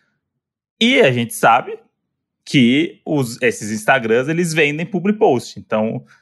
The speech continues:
é, não só de marcas e de produtos e coisas, como de pessoas públicas que pagam pra tá nesses lugares.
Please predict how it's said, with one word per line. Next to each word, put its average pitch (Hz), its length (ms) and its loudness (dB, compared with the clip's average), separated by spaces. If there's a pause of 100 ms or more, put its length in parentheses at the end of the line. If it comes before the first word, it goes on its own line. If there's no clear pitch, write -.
(460)
é, 95 460 0
não 127 280 2
só 156 280 0
de 120 380 -2
marcas 113 760 0
e 110 80 -8
de 98 240 -8
produtos 113 1080 -2
e 104 60 -8
coisas, 127 400 -2
como 165 300 -2
de 175 160 -8 (240)
pessoas 185 420 0
públicas 120 640 -4
que - 140 -6
pagam 160 500 -2
pra 180 220 0
tá 160 180 -4
nesses 165 240 -12
lugares. 151 520 -2